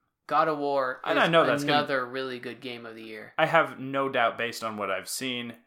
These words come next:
Speaker 2: heard, read,
Speaker 1: And all the reviews.
Speaker 2: everything shy of just doing it myself, that it will be a game of the year contender when it's all said and done.
Speaker 1: Yep.
Speaker 2: Absolutely. Just haven't got around to it. I will, but I know, I know, obviously for you, uh, unless I'm wrong,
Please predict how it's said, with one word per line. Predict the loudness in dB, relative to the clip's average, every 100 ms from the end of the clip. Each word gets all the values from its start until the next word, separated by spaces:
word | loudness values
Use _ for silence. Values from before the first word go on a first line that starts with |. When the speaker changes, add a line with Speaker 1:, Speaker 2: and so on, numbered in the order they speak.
| _
Speaker 2:
heard, | -2 0 0 -4
read, | -4 -2 -2 -2
Speaker 1:
And | -4
all |
the | -6
reviews. | -8 -4 0 2 0 -4 -8 -10 -2
Speaker 2:
everything | -2 0 -4 -4
shy | -2 2 4
of | 2
just | -4 -8
doing | -8 -8
it | -6
myself, | -6 -4 -2 -2 -4 _ _
that | -6 -4
it |
will | -6
be | -6 -6
a | -6
game | -6 -6 -6
of |
the | -4
year | -4
contender | -6 -8 -6 -4 -2 -4 -6
when | -10
it's | -6
all | -4 -4
said | -6 -8
and | -10
done. | -12 -12 _ -2
Speaker 1:
Yep. | 0
Speaker 2:
Absolutely. | 0 -2 -4 -4 -6 -10 -18 _
Just | -14 -8 -8 0
haven't | 0 0
got | 0 0
around | 2 -2 -4
to | -8
it. | -8 -8 _ _ _ _
I | -2
will, | 0 0 -2 -14 _ _
but | 0
I | 0
know, | 0 -2 0
I | -2
know, | -2 -2 -2
obviously | -4 -6 -6 -6 -6
for | -6 -8
you, | -6 -6 -8 _ _ _ _ _ _
uh, | -6 -6
unless | -6 -6
I'm | -4 -2
wrong, | -2 -2 -6